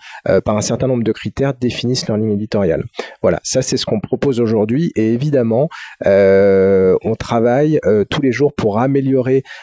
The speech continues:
euh, la, la précision de la recommandation de l'algorithme et on est capable aujourd'hui, à partir des recherches qui sont faites par les éditeurs,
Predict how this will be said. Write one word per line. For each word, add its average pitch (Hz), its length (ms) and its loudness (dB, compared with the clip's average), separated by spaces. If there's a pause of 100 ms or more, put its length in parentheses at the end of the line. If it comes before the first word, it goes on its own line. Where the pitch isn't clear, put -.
(160)
euh, 95 640 4 (240)
la, 92 200 0
la 104 120 0
précision 135 480 -2
de 123 60 -2
la 107 80 2
recommandation 123 720 -2
de 113 40 0
l'algorithme 107 600 0 (340)
et 120 160 2
on 127 140 2
est 104 80 -2
capable 135 420 -2
aujourd'hui, 110 400 0
à 107 60 0
partir - 480 -4
des 107 80 2
recherches 131 500 0
qui - 80 -6
sont 110 180 -2
faites - 280 -2
par 107 160 -2
les 101 160 0
éditeurs, 113 500 0